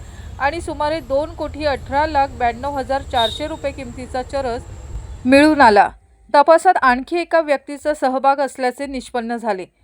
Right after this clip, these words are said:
तावीस महमूद डायली, वय वर्ष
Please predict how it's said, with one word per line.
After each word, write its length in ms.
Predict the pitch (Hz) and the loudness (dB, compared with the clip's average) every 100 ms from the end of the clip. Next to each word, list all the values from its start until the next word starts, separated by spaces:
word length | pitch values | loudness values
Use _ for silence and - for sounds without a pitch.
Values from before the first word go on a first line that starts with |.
| _ _ _ _ _ | _ _ _ _ _
तावीस 380 | 294 277 330 349 | 2 2 0 -6
महमूद 440 | 339 285 269 285 226 | -6 -6 -4 -6 2
डायली, 440 | 254 269 269 190 - _ _ _ _ _ | 2 2 -4 -12 -16 _ _ _ _ _
वय 200 | 247 302 | -2 -2
वर्ष 300 | 320 311 - | 0 -2 -2